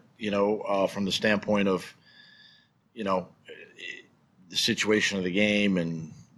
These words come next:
when it was called, I, I mean, they're, you know, yeah, it, it caught them off guard. Um, but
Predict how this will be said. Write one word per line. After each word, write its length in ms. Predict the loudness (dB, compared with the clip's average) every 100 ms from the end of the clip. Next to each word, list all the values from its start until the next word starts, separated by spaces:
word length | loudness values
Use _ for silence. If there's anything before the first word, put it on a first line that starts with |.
| _ _ -8
when 160 | -2 0
it 80 | 0
was 120 | -4
called, 500 | 2 4 6 4 2
I, 480 | -2 -10 -10 -8 -4
I 40 |
mean, 200 | 0 4
they're, 100 | 4
you 180 | 4 2
know, 160 | 2 0
yeah, 260 | 4 4 4
it, 160 | 0 -2
it 240 | -4 -2
caught 240 | 2 2 4
them 160 | 2
off 200 | 2 2
guard. 400 | 4 6 6 2 -6 -8
Um, 500 | -2 0 0 -2 -6 _ -20 -20 _
but 300 | 0 0 -2